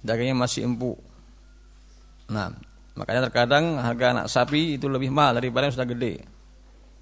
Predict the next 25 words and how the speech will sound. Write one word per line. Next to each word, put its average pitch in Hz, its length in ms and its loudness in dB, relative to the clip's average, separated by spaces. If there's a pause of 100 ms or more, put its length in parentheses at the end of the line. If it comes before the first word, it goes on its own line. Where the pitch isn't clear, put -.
(220)
Berbeda 117 400 2
dengan 139 320 0
di 127 80 -8
tempat 120 240 -2
kita. 113 400 -2 (1800)
Bi'ijlin 131 400 0
hanid. 123 320 0 (160)
Falamma 147 520 4
ra'a 131 240 4 (200)
aydiyahum, 170 480 2 (1200)
tatkala 147 400 6
Nabi 165 240 4
Ibrahim 156 400 6
melihat 160 240 4
tangan-tangan 139 400 2
mereka 127 240 0
itu, 143 400 -4 (160)
la 151 400 6
tasu 139 320 0
ilaihim. 123 440 0 (280)
Jadi, 117 120 -4 (120)
tidak 123 180 -2 (460)
segera 135 320 4
menyentuhnya, 131 480 0
tidak 120 280 -2